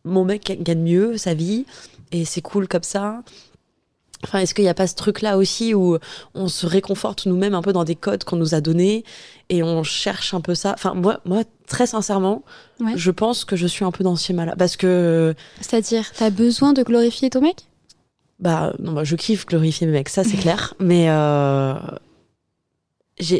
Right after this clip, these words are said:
Speaker 1: j'ai, hum, comment dire ? En fait, j'ai toujours cherché à, à, à ce que l'autre, euh, s'épanouit à fond dans son truc.
Speaker 2: Hmm.
Speaker 1: Et en même temps, j'ai hyper envie de m'épanouir dans mon truc. Et en même temps, euh, ça me rassure quelque part que l'autre réussisse mieux que moi.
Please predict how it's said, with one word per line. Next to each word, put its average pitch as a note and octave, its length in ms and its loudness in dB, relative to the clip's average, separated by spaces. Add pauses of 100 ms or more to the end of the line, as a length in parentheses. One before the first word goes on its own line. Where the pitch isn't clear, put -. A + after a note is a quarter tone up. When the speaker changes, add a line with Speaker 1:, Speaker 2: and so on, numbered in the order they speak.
Speaker 1:
j'ai, E3+ 540 4
hum, D3+ 440 -8 (300)
comment G#3+ 240 -4
dire ? D3 360 -4
En F3+ 80 -2
fait, A#3 320 -2
j'ai E3+ 120 0
toujours G#3+ 280 0
cherché G#3 680 0
à, D#3 760 0 (440)
à, C#3+ 560 0 (120)
à D#3 40 0
ce - 100 -4
que E3+ 100 -2
l'autre, F#3+ 540 0
euh, C#3+ 360 -2
s'épanouit F3+ 540 0
à E3 100 -2
fond - 160 -6
dans D#3 100 0
son - 100 -8
truc. - 440 -6
Speaker 2:
Hmm. A3+ 300 4 (800)
Speaker 1:
Et E3 380 4
en F#3 60 2
même G3 160 4
temps, B3+ 140 -2
j'ai F#3+ 120 -2
hyper F#3+ 220 0
envie F#3+ 80 4
de F#3 60 6
m'épanouir F3+ 340 2
dans E3+ 80 2
mon E3 100 2
truc. B3+ 300 -6
Et F3+ 100 2
en F#3 60 2
même G3+ 200 4
temps, C#4 280 -4 (480)
euh, F3+ 320 2
ça F#3 180 0
me F#3 80 4
rassure B3 580 -2
quelque F#3+ 300 -6
part A#3 240 -6
que G3 140 -2
l'autre G#3 220 -2
réussisse F#3+ 460 -2
mieux F#3 80 -2
que - 120 -18
moi. E3 140 -6